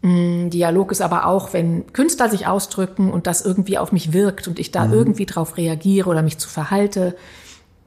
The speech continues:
Speaker 1: ist nicht eigentlich das ganze Leben Dialog? <laughs> Ich hab,
Speaker 2: Genau.
Speaker 1: ne, irgendwie, also ich hab bei, bei Martin Buber was Schönes gefunden, der, der Religionsphilosoph, der, ähm,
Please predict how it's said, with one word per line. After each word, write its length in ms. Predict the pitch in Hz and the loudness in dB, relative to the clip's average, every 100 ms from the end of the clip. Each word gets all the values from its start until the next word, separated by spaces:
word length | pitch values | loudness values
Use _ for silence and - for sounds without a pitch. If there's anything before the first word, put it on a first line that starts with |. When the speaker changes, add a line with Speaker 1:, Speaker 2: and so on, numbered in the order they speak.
| _ _ - - | _ _ -20 -2
Speaker 1:
ist 160 | 214 214 | 0 2
nicht 120 | 175 | 0
eigentlich 140 | 165 | -2
das 160 | - 160 | -4 -6
ganze 240 | 160 156 | -4 -2
Leben 260 | 160 170 190 | -2 0 0
Dialog? 540 | 202 202 220 262 - - - | 0 0 -2 -2 -6 -8 0
<laughs> 800 | 220 - - - - - - - | 0 0 -8 -10 -14 -12 -10 -2
Ich 140 | 202 | 2
hab, 60 | 233 | 2
Speaker 2:
Genau. 160 | 107 98 - - - - | 2 0 -8 -18 -14 -2
Speaker 1:
ne, 180 | 233 - - - - | 0 0 -4 -8 -2
irgendwie, 520 | 208 254 254 302 339 | 0 0 2 2 2
also 120 | 220 226 | 0 0
ich 80 | 247 | 0
hab 60 | |
bei, 120 | 247 220 | 2 2
bei 180 | 214 214 | 2 2
Martin 360 | 208 208 208 | 0 0 0
Buber 300 | 196 320 240 | 2 2 0
was 280 | 202 190 - | 0 -4 -2
Schönes 340 | 254 226 202 - | 0 0 0 -2
gefunden, 580 | 202 - 202 208 196 | -4 0 0 2 0
der, 280 | 220 202 190 | 2 2 0
der 180 | 190 190 | -2 -4
Religionsphilosoph, 720 | 196 190 202 - 202 190 196 | -4 -2 -4 -2 -4 -2 -2
der, 340 | 208 202 190 190 | 0 0 0 -2
ähm, 340 | 202 196 190 | 0 2 0